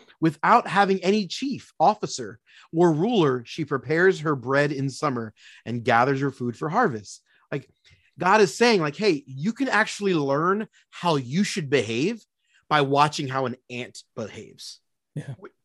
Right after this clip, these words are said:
Speaker 1: which is really a remarkable thing, 'cause God is saying, "Ants, they think about the next season and they prepare." Likewise, you should be thinking about the next season of your life and be preparing accordingly. Like, the ant is not lazy. You should stop being lazy.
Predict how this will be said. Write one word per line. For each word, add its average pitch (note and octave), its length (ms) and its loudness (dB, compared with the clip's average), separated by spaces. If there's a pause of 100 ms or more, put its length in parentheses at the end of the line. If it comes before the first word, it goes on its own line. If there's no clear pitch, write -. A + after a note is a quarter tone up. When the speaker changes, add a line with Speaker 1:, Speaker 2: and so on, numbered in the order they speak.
(160)
Speaker 1:
which A3 120 -4
is - 180 -4
really D#4+ 320 4
a G#3 80 6
remarkable F#3 500 0
thing, G3+ 140 4 (220)
'cause E3+ 140 -10
God F3+ 300 0
is E3 120 -4 (180)
saying, G3 220 -4 (180)
"Ants, A3+ 560 0
they F#3+ 120 6
think G#3 220 -2
about G3 140 2
the D3+ 80 -4
next D#3 220 -2
season F3+ 280 -4
and C#3 80 -2
they C3+ 80 0
prepare." B2 440 -6 (560)
Likewise, E3 600 2
you C#3+ 180 -2
should G#3+ 160 -6
be C#3 80 -2
thinking D#3 280 -4
about C#3+ 140 0
the B2+ 60 -6
next C#3 200 -4
season C#3 280 -8
of G#2 80 -10
your B2 160 -4
life G3 260 -4 (360)
and D#3 140 0
be C#3+ 100 -4
preparing B2+ 480 0
accordingly. A#2+ 560 -4 (320)
Like, A#2+ 120 -16 (160)
the D3 200 -12
ant G3 320 2
is C3+ 200 -2
not D3 320 2
lazy. C#3 560 0
You D3 160 -4
should E3 180 -6
stop B2+ 260 0
being D3 220 0
lazy. B2 380 -6